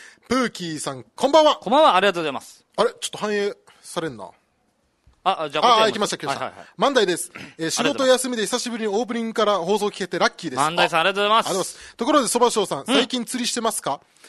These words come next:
Speaker 1: 釣りんチューブ投稿待ってます。ヒープーさんをゲストにしての絡み見てみたいです。
Speaker 2: あー。
Speaker 1: えー、忙しいかと思いますが、またアップされるのを楽しみにしています。それでは放送頑張ってください。
Speaker 2: ありがとうございます。
Speaker 1: 万代さん、ありがとうございます。
Speaker 2: 釣りんチューブね。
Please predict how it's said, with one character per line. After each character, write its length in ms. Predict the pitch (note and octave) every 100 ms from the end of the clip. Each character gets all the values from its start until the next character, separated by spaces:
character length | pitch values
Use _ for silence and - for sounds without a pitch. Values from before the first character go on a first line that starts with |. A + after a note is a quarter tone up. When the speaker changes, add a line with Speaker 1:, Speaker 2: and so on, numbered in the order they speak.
| - _
Speaker 1:
釣 180 | - C4
り 60 | C4
ん 40 |
チ 120 | C4
ュ 20 |
ー 20 | A#3
ブ 40 |
投 180 | F#3+ F#3
稿 160 | F#3+ F3
待 120 | A3
っ 20 |
て 80 | F#3
ま 80 | D3
す。 180 | - - _ _ -
ヒ 200 | A#3+ B3+
ー 60 |
プ 80 | B3
ー 80 | A#3+
さ 80 | B3
ん 100 | A#3+
を 60 |
ゲ 160 | G#3+ B3
ス 80 | A3+
ト 80 |
に 100 | F3+
し 80 | -
て 100 | E3
の 140 | F#3 G3+
絡 220 | F3+ F#3+
み 120 | F3
見 140 | F3
て 100 | F#3
み 120 | D#3+ C#3
た 80 |
い 80 | B2
で 80 | A#2
す。 60 | -
Speaker 2:
あ 440 | A2 G#2+ G2+ F#2+ F#2+
ー。 60 |
Speaker 1:
え 20 |
ー、 40 | D#3
忙 220 | A#3+ A3
し 140 | -
い 20 | A3+
か 120 | G3
と 100 | F#3
思 120 | F3
い 60 | F3
ま 80 |
す 120 | E3+ F3
が、 100 | E3
ま 100 | F3
た 120 | F#3+
ア 20 |
ッ 40 |
プ 120 | G3 -
さ 80 |
れ 80 | F#3
る 60 | G3+
の 40 |
を 40 | A3+
楽 120 | F3+
し 120 | -
み 80 | D#3
に 80 | C#3+
し 80 | -
て 100 | C3+
い 60 |
ま 120 | B2+ C#3+
す。 80 | -
そ 80 |
れ 60 | B3+
で 60 | D#3
は 60 |
放 80 | D#3+
送 100 | C#3
頑 140 | F3
張 60 | C#4
っ 20 |
て 60 | F3
く 80 | D3
だ 80 |
さ 120 | - A2+
い。 40 |
Speaker 2:
あ 40 | C3+
り 60 |
が 100 | C#3+
と 100 | D3+
う 20 | D#3
ご 60 |
ざ 60 | E3+
い 20 |
ま 180 | G#3+ A3+
す。 260 | - -
Speaker 1:
万 260 | A2+ D3 D#3+
代 100 | D#3
さ 120 | D3+
ん、 20 |
あ 20 | E3+
り 40 |
が 60 | G3+
と 60 | G#3
う 40 |
ご 60 | G3+
ざ 60 |
い 40 | -
ま 20 |
す。 120 | -
Speaker 2:
釣 240 | F3+ F#3+
り 40 | G#3
ん 140 | G#3
チ 140 | - A3
ュ 140 | A3
ー 40 |
ブ 140 | F3 D#3
ね。 320 | A3 E4